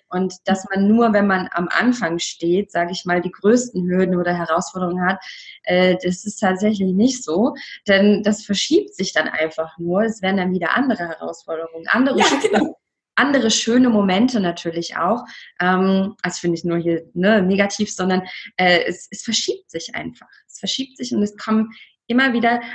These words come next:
Speaker 1: auch neue <laughs> Herausforderungen, möchte ich auch nochmal sagen, weil, ähm, ich hätte jetzt auch nie gedacht, dass ich irgendwann mal, ähm,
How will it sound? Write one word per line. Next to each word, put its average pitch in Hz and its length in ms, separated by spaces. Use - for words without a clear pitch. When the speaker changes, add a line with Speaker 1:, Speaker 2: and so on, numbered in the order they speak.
Speaker 1:
auch 233 220
neue 226 300
<laughs> 247 140
Herausforderungen, 247 1080
möchte 208 240
ich 208 140
auch 226 120
nochmal 196 300
sagen, 180 280
weil, 180 160
ähm, 185 380
ich 190 160
hätte 196 180
jetzt 190 160
auch 240 220
nie 220 180
gedacht, 180 380
dass 175 120
ich 180 160
irgendwann 180 360
mal, 175 200
ähm, 175 600